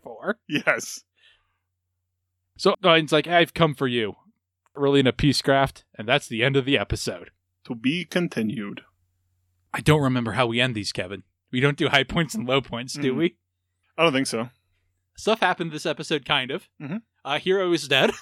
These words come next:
Speaker 1: <laughs> Wu Fei was too busy being an asshole to be in the episode.
Speaker 2: Yep.
Speaker 1: Troy doesn't have a personality, so he wasn't here.
Speaker 2: Mm-hmm.
Speaker 1: But Catra and Duo seem nice, and they're hanging out now.
Speaker 2: Yeah.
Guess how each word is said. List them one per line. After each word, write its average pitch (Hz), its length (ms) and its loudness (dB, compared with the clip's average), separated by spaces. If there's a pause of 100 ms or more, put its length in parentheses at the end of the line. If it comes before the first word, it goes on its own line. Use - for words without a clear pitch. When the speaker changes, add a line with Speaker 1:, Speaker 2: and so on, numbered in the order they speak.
(180)
Speaker 1:
<laughs> - 300 -20
Wu 175 120 -2
Fei 175 180 2
was - 160 -2
too - 80 -8
busy 170 300 -8
being 190 260 0
an 165 60 0
asshole 139 400 -2
to 117 60 -14
be 120 100 -8
in 113 100 -10
the 117 80 -8
episode. 120 580 -8
Speaker 2:
Yep. 139 200 0 (260)
Speaker 1:
Troy 147 220 2
doesn't 160 240 -2
have 175 120 2
a 180 40 -8
personality, 143 640 0
so 143 160 -4
he 180 120 -4
wasn't 120 260 -6
here. 110 220 -10 (160)
Speaker 2:
Mm-hmm. 147 240 -8
Speaker 1:
But 165 100 -12
Catra 208 280 -2
and 151 140 -4
Duo 202 220 4
seem 139 260 -6
nice, 120 280 -2
and 135 80 -4
they're 170 140 2
hanging 117 240 -8
out 104 220 -12
now. 107 240 -8 (240)
Speaker 2:
Yeah. 135 160 2